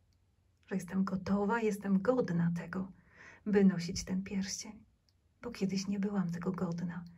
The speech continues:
bo wykorzystywałam go tylko do takich prostych spraw. A teraz wiem,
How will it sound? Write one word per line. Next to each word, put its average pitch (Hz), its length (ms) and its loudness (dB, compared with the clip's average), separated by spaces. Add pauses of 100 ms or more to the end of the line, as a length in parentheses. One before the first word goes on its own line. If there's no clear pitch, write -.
(380)
bo 220 100 -2
wykorzystywałam 240 720 -2
go 226 80 -4
tylko 247 280 -2
do 226 60 -6
takich 226 300 -12
prostych - 480 -8
spraw. 226 460 -4 (1000)
A 190 100 0
teraz 190 280 0
wiem, 196 460 0